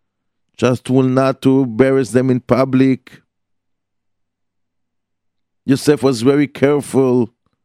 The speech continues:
Some people think that there is Gehenom only if you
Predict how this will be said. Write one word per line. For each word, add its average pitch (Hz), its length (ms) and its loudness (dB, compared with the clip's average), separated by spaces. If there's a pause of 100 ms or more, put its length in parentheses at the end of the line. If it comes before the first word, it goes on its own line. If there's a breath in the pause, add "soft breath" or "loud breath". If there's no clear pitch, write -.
(1500)
Some 143 280 -2
people 151 360 0
think 151 640 -4 (1800)
that 123 500 -4 (600)
there 127 140 2
is 151 160 -2
Gehenom 131 680 0
only 139 600 0 (1040)
if - 320 -2
you 123 560 0